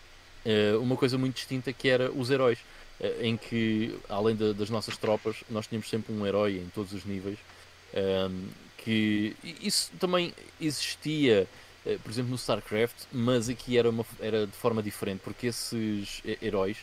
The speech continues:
tinham uma vertente R P G em que os podíamos evoluir e evoluir as suas, eh, habilidades. Ehm, e era muito interessante, portanto, ao longo da campanha eles iam se tornando grandes bestas. <laughs> Era muito fixe. E depois,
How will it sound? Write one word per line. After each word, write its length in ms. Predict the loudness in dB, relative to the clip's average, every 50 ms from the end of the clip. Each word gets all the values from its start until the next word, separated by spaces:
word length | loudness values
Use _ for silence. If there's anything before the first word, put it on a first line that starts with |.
| -16 -20 -20 -18 -10 -4
tinham 160 | -2 0 0
uma 120 | 2 0
vertente 380 | 0 -2 -4 -4 -4 -2 0 -2
R 120 | -2 -2 -4 -4
P 140 | -4 -2 0
G 180 | 0 -2 -2
em 60 | -4
que 100 | -6 -8
os 80 | -12 -12
podíamos 280 | -8 -6 -6 -4 -4 -6
evoluir 440 | -8 -8 -8 -8 -6 -4 -4 -4 -4
e 100 | -4 0
evoluir 340 | 2 2 2 4 2 0 -2 -4
as 120 | -6 -10
suas, 480 | -10 -10 -8 -8 -6 -6 -8 -8 -10 -12 -14 -18 -16 -12 -10
eh, 320 | -10 -8 -8 -8 -6 -6
habilidades. 480 | -6 -6 -6 -4 -4 -4 -6 -6 -8 -12 -18 -20 -20 -20 -20 -20 -20 -20 -20 -14 -10 -6
Ehm, 540 | -6 -4 -4 -4 -6 -6 -8 -10 -4 0
e 60 | 2 2
era 120 | 2 2
muito 220 | 0 -2 -4 -4
interessante, 340 | -6 -8 -6 -4 -4 -4 -4
portanto, 160 | -4 -2 0
ao 80 | 2 2
longo 260 | 4 2 2 2 0
da 140 | 0 0 0
campanha 560 | 2 0 -2 0 2 2 2 2 0 -4 -6 -8 -12 -20 -14 -6 -4
eles 200 | -2 -2 0 0
iam 140 | -2 -2 -4
se 100 | -4 -6
tornando 420 | -8 -4 -2 -2 -2 -2 -4 -6 -8 -6
grandes 360 | -2 2 2 2 2 2 -2 -4 -4
bestas. 540 | -2 -2 -2 -2 -6 -10 -8 -6 -6 -6 -6 -8 -12 -8 -6
<laughs> 1000 | -6 -4 -4 -4 -6 -6 -6 -10 -12 -12 -12 -16 -18 -18 -18 -18 -18 -16 -6 0
Era 160 | 0 2 2
muito 160 | 2 0 -2
fixe. 280 | -4 -6 -8 -6 -6 -6
E 20 |
depois, 340 | -2 2 4 4 4 4 0